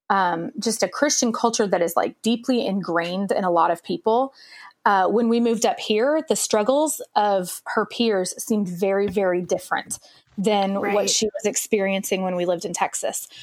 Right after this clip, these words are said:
Speaker 1: So I think that there are some common threads, but I do, um, kind of speak generically about what those are because I think that they will range and vary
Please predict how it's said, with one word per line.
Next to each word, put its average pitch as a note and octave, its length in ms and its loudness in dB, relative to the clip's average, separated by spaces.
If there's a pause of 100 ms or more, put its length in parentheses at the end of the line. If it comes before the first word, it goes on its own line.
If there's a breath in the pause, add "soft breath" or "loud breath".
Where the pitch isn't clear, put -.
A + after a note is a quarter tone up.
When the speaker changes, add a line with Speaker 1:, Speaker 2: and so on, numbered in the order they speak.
(200 loud breath)
Speaker 1:
So - 320 2
I A#3 100 4
think D4+ 240 0
that A#3 160 0
there G#3 300 2
are A#3 200 4
some C#4+ 220 0
common F#3+ 400 0
threads, F#3+ 580 0 (120)
but G#3 180 2
I G3+ 120 4
do, G#3+ 520 2 (500 loud breath)
um, G3 400 0 (160)
kind D#4+ 220 2
of E4 80 2
speak - 260 -2 (140)
generically G3+ 840 2
about F3+ 300 2
what F#3+ 160 0
those F3+ 200 0
are G#3 280 4
because G3+ 760 0
I G#3+ 100 2
think G#3+ 220 -2
that G3 120 -2
they F#3+ 140 2
will G3 320 0
range F#3+ 520 0
and F#3+ 160 -2
vary F#3 600 0